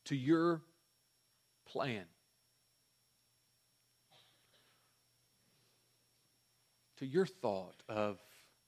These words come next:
confession, of repentance, of bringing us back together in a right relationship, in fellowship with you. Father, I pray that you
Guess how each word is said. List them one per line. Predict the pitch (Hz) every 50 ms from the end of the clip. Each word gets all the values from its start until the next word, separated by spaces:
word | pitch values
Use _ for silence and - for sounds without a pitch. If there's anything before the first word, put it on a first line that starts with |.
| _ _ _ _ _ _ _ _ _ _ _ _ _ _ -
confession, | - 123 110 - - - 151 143 151 - - - - 151 139 143 139 143 -
of | 123 107 107 101 - 101
repentance, | 107 104 101 - - - 151 147 139 135 127 123 110 - - - - -
of | - 110 104 95 98 101
bringing | 101 120 131 135 139 143 139 135 131
us | 120 117 - - -
back | - 120 120 123 123 - - - - _ _ _ _ _ _ _ _ _ _ _ _ _ _ -
together | - 120 107 104 104 98 98 98 98 101 101 104 - _ _ _ _ _ _ _ _ _ _ _ _ _ _ _ _ _ _ _ _ _ _ _ _ _ _
in | - 135 127
a | 127 123 123
right | 117 113 131 135 139 160 156 -
relationship, | - 147 151 143 135 139 143 156 143 - - 135 113 101 - - - 110 101 98 -
in | - 147 135 131 120 - - - -
fellowship | - - - - - - 180 170 180 185 165 139 - - - - 120 113 - 123
with | 117 113 - - -
you. | 131 120 104 95 - - _ _ _ - - _ -
Father, | - 170 156 147 165 -
I | - 190 214
pray | - - - 165 135 123 120
that | 120 120 135 -
you | - 123 131 165 202 220 226 226 233 233 208